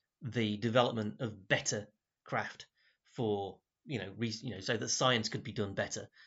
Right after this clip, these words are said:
and exploration could be done better, that would be one thing. That's not what they're doing, okay? They're not really advancing anything. They're making their own vehicles better, but they're not really advancing the state of the art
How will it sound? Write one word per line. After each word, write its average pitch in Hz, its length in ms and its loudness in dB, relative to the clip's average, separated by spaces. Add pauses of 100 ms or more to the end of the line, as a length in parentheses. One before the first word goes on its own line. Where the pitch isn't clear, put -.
and 123 140 -2
exploration 120 600 2
could - 160 -6
be 104 100 -10
done 92 200 -8
better, - 340 -8 (460)
that 139 220 8
would 147 100 2
be 147 100 0
one 123 200 2
thing. 98 220 -2 (420)
That's 147 220 2
not 131 180 4
what 110 160 0
they're 101 100 -2
doing, 95 220 -8 (560)
okay? 107 280 -6 (960)
They're 180 200 10
not 151 260 4
really 156 340 8
advancing 120 480 4
anything. 113 500 0 (180)
They're 143 200 8
making 151 300 4
their 117 160 2
own 110 160 2
vehicles 143 360 0
better, 113 220 0
but 123 160 -4
they're 151 140 0
not 208 240 -4
really 120 680 -2 (200)
advancing 113 420 -4
the 107 60 -4
state 110 280 -4
of 107 60 -8
the 104 140 -2
art 104 220 0